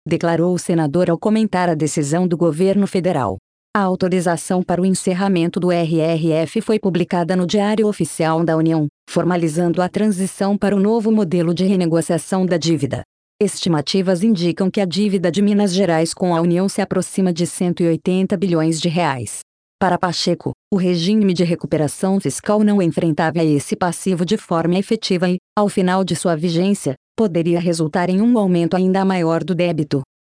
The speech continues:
Além disso, o senador destacou que, durante o período em que o regime esteve em vigor,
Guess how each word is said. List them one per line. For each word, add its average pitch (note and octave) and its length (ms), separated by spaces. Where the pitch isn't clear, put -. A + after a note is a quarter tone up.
Além G3 320
disso, F3 480
o G3 60
senador E3 520
destacou F3 560
que, C#3+ 260
durante F3 340
o A#3 40
período F3+ 340
em G3+ 80
que F#3 100
o E3 40
regime G3+ 500
esteve F#3 400
em F#3 40
vigor, F3 420